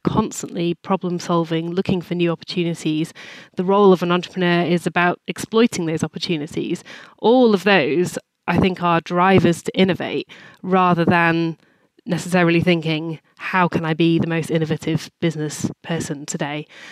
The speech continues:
That's not to say that there aren't businesses who do obviously have innovation at the forefront of their mind, especially the, the global businesses that we're talking about in some respects. Um, but on a day-to-day individual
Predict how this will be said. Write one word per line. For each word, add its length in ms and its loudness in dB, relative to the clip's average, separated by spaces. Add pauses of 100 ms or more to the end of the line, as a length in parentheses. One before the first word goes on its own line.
(220)
That's 180 2
not 160 2
to 100 -4
say 220 4
that 180 -2
there 140 0
aren't 240 2
businesses 500 -4
who 140 0 (180)
do 320 2
obviously 360 -2
have 240 -4
innovation 500 -4
at 80 -8
the 60 -10
forefront 420 -4
of 60 -8
their 140 -6 (120)
mind, 180 0
especially 500 -2
the, 200 -4 (200)
the 100 -10
global 320 -2
businesses 540 -8
that 180 -8 (160)
we're 100 -8
talking 380 -8
about 320 -12
in 80 -10
some 180 -12
respects. 460 -14 (420)
Um, 380 0
but 160 -2 (180)
on 220 0
a 240 -4 (380)
day-to-day 680 4
individual 720 0